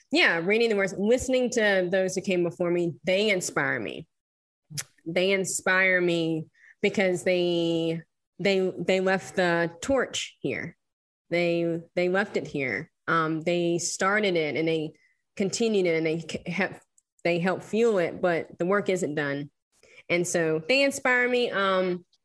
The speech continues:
I inspire myself. I inspire myself because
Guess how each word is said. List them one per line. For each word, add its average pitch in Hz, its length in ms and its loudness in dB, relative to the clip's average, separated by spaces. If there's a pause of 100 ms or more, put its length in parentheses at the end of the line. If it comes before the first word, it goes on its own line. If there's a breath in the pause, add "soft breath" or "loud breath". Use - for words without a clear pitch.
I 277 260 4
inspire 269 360 4
myself. 208 480 0 (380)
I 220 140 4
inspire 226 380 2
myself 165 540 -2 (180)
because 175 540 2